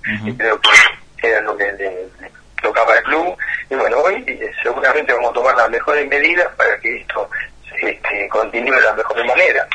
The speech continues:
Speaker 2: Así que cuando venga, si tuviéramos ese problema, que ojalá que lo tuviéramos, ese problema de, de tener que pensar en, en reforzar el, el plantel, bueno,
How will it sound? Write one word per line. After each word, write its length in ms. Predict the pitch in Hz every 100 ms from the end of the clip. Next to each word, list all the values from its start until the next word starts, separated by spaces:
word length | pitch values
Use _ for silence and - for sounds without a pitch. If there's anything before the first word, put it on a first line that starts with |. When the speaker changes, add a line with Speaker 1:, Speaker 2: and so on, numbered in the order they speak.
| - -
Speaker 2:
Así 240 | - 120
que 200 | 113 107 110
cuando 300 | - - -
venga, 320 | 131 131 107 - - -
si 120 | 139
tuviéramos 460 | - 123 147 147 - - -
ese 260 | - 139 131
problema, 680 | - - - 156 - - -
que 100 | -
ojalá 340 | 98 117 120
que 80 | 113
lo 120 | 107
tuviéramos, 500 | 107 107 135 113 101 -
ese 120 | 107
problema 500 | 95 101 120 117 101
de, 680 | 92 92 - - - - -
de 60 | -
tener 320 | 98 113 117
que 100 | 113
pensar 400 | - 104 - 117 107
en, 140 | -
en 200 | - 107
reforzar 520 | 107 - 110 - 123
el, 160 | 123 - - - -
el 120 | - 117
plantel, 480 | 110 110 - -
bueno, 200 | 123 110